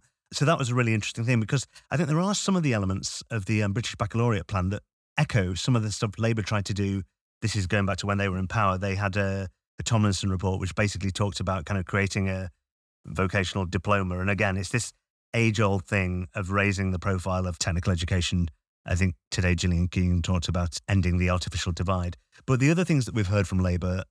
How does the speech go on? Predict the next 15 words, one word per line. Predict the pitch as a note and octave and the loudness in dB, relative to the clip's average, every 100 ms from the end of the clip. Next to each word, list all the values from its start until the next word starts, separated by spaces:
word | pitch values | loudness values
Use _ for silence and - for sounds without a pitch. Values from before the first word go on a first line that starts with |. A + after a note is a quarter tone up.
| - | -8
the | A2 | 0
things | B2 G2+ | 2 2
that | |
we | G2+ | 2
might | G#2 G#2+ | 2 2
expect | F#2 - E2+ | 0 -4 -2
them | G2 | -2
to | - | -2
talk | G#2 F2 | -2 0
about | F#2 F#2 F2+ | 0 -2 0
next | F#2+ F2 - | -2 -2 -2
week, | G2+ F#2+ F#2+ _ _ _ - | -2 -2 -6 _ _ _ -2
I | |
think | A2+ A#2+ A2 | 2 2 2
is, | A2+ G2 | 0 0